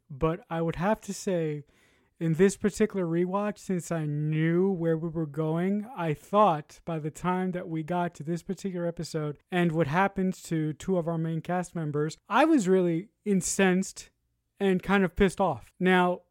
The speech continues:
you might think, "Wait a minute, is he drunk?" Because he's been bagging on Ana Lucille ever since she showed up. But like you said, Matt,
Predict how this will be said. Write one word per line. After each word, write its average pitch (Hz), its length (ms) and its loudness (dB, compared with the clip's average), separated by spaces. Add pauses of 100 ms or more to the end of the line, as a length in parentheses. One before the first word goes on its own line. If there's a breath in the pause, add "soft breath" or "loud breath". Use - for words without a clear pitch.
(140)
you 196 380 0
might 214 320 0
think, 196 500 -4 (380)
"Wait 190 160 4
a - 20 2
minute, 143 180 -4
is 156 140 -6
he 156 80 -4
drunk?" 190 400 0
Because 151 240 -6
he's 151 160 -6
been 165 160 -4
bagging 175 400 0
on 170 160 -8
Ana 175 220 -6
Lucille 170 440 -6
ever 170 220 -6
since 175 220 -8
she 165 160 -10
showed 170 260 -6
up. 190 240 -6 (100)
But 185 280 2 (360)
like 233 360 0
you 262 160 2
said, 185 340 -4
Matt, 170 380 -6